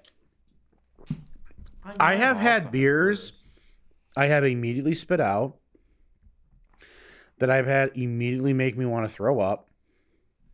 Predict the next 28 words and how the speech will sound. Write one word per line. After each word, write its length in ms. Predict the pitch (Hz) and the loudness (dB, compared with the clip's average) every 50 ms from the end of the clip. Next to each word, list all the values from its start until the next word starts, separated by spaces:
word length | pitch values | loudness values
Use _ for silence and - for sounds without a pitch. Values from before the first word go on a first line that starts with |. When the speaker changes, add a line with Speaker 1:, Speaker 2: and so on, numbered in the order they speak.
| _ - - _ _ _ _ _ _ _ _ _ _ - 101 | _ -20 -20 _ _ _ _ _ _ _ _ _ _ -4 -2
Speaker 2:
there 220 | 131 175 220 226 | 0 2 2 2
is 100 | 254 220 | 2 2
something 440 | - - 233 220 202 208 208 185 151 120 | 2 0 0 0 0 0 0 0 0 2
good 200 | 135 131 143 120 | 0 0 0 0
here. 240 | 160 175 170 160 | 0 0 0 2
There's 240 | 135 135 143 160 160 | 2 2 2 2 0
a 60 | 160 | 0
good 180 | 143 165 165 - | 0 -2 -2 0
foundation. 840 | - 156 156 143 117 104 101 104 110 - - 170 175 185 190 196 185 - - _ - - - - - - - - - - - _ - - - - - - - - - - - - - - - - | 0 0 0 0 0 -2 -2 -2 -2 -2 -2 -2 -2 0 -2 -4 -6 -10 -18 _ -20 -20 -20 -20 -20 -20 -20 -20 -20 -20 -18 _ -12 -12 -12 -14 -18 -14 -14 -14 -14 -14 -20 -20 -20 -12 -4 -2
It 120 | 143 135 | 0 2
needs 220 | 139 139 131 113 | 2 0 0 -2
to 60 | 120 123 | -2 -2
be 100 | 127 117 | -2 0
reworked. 600 | 110 107 101 90 85 78 69 - - - - - - - - - - - - - - - - - - _ - - | 0 -2 -4 -6 -8 -12 -12 -14 -16 -16 -16 -16 -16 -18 -20 -20 -20 -20 -20 -20 -20 -20 -20 -20 -20 _ -10 -2
It 140 | - 147 135 | -2 0 2
needs 240 | 139 143 143 143 117 | 2 2 2 0 0
to 80 | 147 139 | 0 0
go 100 | 143 131 | 0 2
back 280 | 110 127 123 127 - | 2 0 0 0 0
into 340 | 160 151 143 - 170 165 170 | 0 -2 0 2 2 2 2
a, 200 | 170 170 165 - - | 2 0 -2 -2 -2
into 400 | 139 135 139 - - 147 147 139 | 0 0 0 0 0 0 0 0
wherever 800 | 131 120 123 131 120 123 123 127 131 139 143 147 147 - - - - - - - - - - - | 0 0 2 2 4 4 4 2 2 2 2 2 0 -2 -4 -10 -12 -12 -18 -20 -20 -20 -18 -12
messed 540 | 110 110 120 117 120 127 131 131 - - 170 | -8 -4 -2 -2 0 0 0 -2 0 0 0
up 120 | 165 147 143 | 0 0 2
laboratory 720 | 127 143 143 151 151 156 143 - - 131 123 120 120 120 | 2 2 4 4 2 0 -4 -4 -4 -2 0 0 0 0
that's 200 | 120 123 117 - 110 | 0 -2 -2 -4 -6
n-, 220 | 107 104 107 | -4 -4 -6